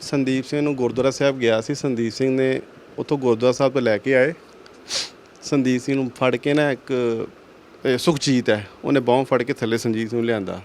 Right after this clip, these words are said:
ਲਿਆ ਕੇ ਆਇਆ ਤੇ ਇਹਨੇ ਪਿੱਛੋਂ ਬਾਹਾਂ ਬੰਦ ਕਰਤੀਆਂ, ਜਿੰਨੇ ਵੀ ਗਨਮੈਨ ਨਾਲ ਹੈ ਸਾਰੇ ਆ ਗਏ, ਉਹਦੇ ਪੈਰ ਰੱਸੇ ਨਾਲ ਬੰਦ ਕਰਤੇ, ਪਤਾ ਨਹੀਂ ਕਿਸ ਚੀਜ਼ ਨਾਲ ਬੰਦ ਕੀਤੇ, ਉਹਨੂੰ ਪੁੱਠਾ ਲੰਮੇ ਪਾ ਕੇ ਨਾ ਪਹਿਲਾਂ ਤੇ ਭਾਈ ਡਾਂਗ ਭਰਾਉਣੀ ਸ਼ੁਰੂ ਕੀਤੀ। ਫਿਰ ਉੱਥੇ ਨਾ ਭੁਪਿੰਦਰ ਸਿੰਘ ਹੈਗਾ ਵਾ, ਅਹ,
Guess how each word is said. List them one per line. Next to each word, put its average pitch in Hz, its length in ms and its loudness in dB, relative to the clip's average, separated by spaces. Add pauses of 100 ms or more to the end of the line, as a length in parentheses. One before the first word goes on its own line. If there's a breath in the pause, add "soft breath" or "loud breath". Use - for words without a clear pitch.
(300)
ਲਿਆ 123 240 4
ਕੇ 135 160 -4
ਆਇਆ 123 200 2
ਤੇ - 160 -10
ਇਹਨੇ 135 120 -4
ਪਿੱਛੋਂ 131 300 -6
ਬਾਹਾਂ 113 260 0
ਬੰਦ 131 240 0
ਕਰਤੀਆਂ, 131 400 -2
ਜਿੰਨੇ 120 300 -2
ਵੀ 123 60 -2
ਗਨਮੈਨ 110 360 0
ਨਾਲ 104 220 -2
ਹੈ 107 60 -6
ਸਾਰੇ 123 300 -2 (520)
ਆ 107 100 0
ਗਏ, 98 140 -6 (680 loud breath)
ਉਹਦੇ 147 140 4
ਪੈਰ 127 300 4
ਰੱਸੇ 135 280 2
ਨਾਲ 135 100 2
ਬੰਦ 120 240 2
ਕਰਤੇ, 131 340 -2
ਪਤਾ 135 100 -2
ਨਹੀਂ 135 100 0
ਕਿਸ 123 140 -4
ਚੀਜ਼ 127 140 -6
ਨਾਲ 120 100 0
ਬੰਦ 110 200 0
ਕੀਤੇ, 104 260 -10
ਉਹਨੂੰ 143 180 -2
ਪੁੱਠਾ 143 300 -2
ਲੰਮੇ 143 240 0
ਪਾ 117 260 4
ਕੇ 127 100 -2
ਨਾ 139 160 0
ਪਹਿਲਾਂ 135 280 0
ਤੇ 135 60 -4
ਭਾਈ 131 280 2 (260)
ਡਾਂਗ 117 300 0
ਭਰਾਉਣੀ 120 280 -2
ਸ਼ੁਰੂ 110 260 -4
ਕੀਤੀ। 104 340 -8 (840 loud breath)
ਫਿਰ 139 100 2
ਉੱਥੇ 139 240 2
ਨਾ 156 120 4
ਭੁਪਿੰਦਰ 151 440 0
ਸਿੰਘ 135 280 -2
ਹੈਗਾ 113 220 4
ਵਾ, 127 300 0
ਅਹ, 120 800 2